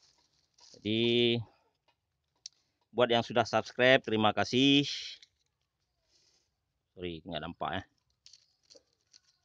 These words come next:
Jadi, ini plastiknya terlalu kekecilan nih, harus dipotong ujungnya.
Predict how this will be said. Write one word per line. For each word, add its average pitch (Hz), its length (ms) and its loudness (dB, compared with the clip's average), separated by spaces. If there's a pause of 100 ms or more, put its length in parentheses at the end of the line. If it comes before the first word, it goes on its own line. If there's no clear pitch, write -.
(1600)
Jadi, 104 300 -4
ini 107 160 -4
plastiknya 104 560 -2
terlalu 95 480 -4
kekecilan 101 560 0
nih, 101 240 -10
harus 104 240 -14
dipotong 107 480 -14
ujungnya. 104 560 -12